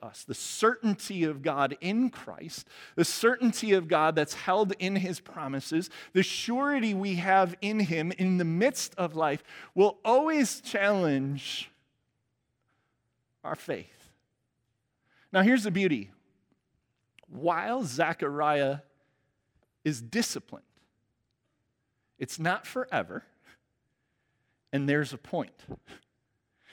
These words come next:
See, even in his silence, it got the attention of everybody. You think had he come out talking, "I saw so-, I saw an angel," the people would believe?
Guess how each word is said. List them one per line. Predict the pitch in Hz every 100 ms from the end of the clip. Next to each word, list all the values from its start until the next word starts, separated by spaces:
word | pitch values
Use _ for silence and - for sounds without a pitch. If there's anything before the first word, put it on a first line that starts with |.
| -
See, | -
even | 202 220 254
in | 226 226
his | 233 -
silence, | - 233 226 139 160 - -
it | 156
got | 202 190
the | 165
attention | 151 226 208 - 147
of | 139
everybody. | 151 180 151 113 92 101 - -
You | 165
think | 196 254 262
had | 262 247
he | 233
come | - 233
out | 226 233 -
talking, | 202 208 240 240
"I | 202
saw | 196 - - 339 392
so-, | - - 285 240 - -
I | 392
saw | 415 - 320 349 302
an | 262
angel," | 359 330 202 208
the | 185
people | - 202 208
would | 185 160
believe? | 160 151 202 370 -